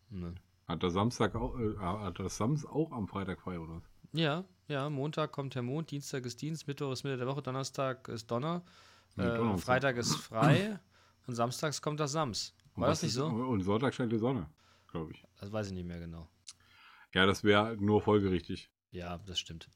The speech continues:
Speaker 1: Das stimmt, aber das Narrativ krieg ich grad nicht wiederhergestellt. Sei's drum, Alter.
Speaker 2: Ja, was
Speaker 1: Sei's
Speaker 2: heißt ein
Speaker 1: drum, Alter.
Speaker 2: Narrativ eigentlich?
Speaker 1: Geschichte.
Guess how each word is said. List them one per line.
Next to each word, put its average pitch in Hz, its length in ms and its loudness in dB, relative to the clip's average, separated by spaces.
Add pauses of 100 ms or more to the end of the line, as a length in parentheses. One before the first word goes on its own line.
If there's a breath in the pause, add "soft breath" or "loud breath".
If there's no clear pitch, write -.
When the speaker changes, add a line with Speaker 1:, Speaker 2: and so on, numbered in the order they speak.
(760 soft breath)
Speaker 1:
Das 107 140 -4
stimmt, 101 160 -4
aber 104 80 -4
das 107 160 -4
Narrativ 117 480 -2
krieg 120 160 -2
ich 113 80 -10
grad 113 180 -4
nicht 104 80 -8
wiederhergestellt. 104 580 -4 (220 soft breath)
Sei's 120 680 4
drum, 139 360 2
Alter. 101 680 -2 (340 loud breath)
Speaker 2:
Ja, 92 200 -6
was 101 100 -6
Speaker 1:
Sei's 104 80 -2
Speaker 2:
heißt 113 180 2
ein 120 80 4
Speaker 1:
drum, 120 40 6
Alter. 127 140 4
Speaker 2:
Narrativ 139 300 2
eigentlich? 87 360 -4 (340 soft breath)
Speaker 1:
Geschichte. 117 600 -6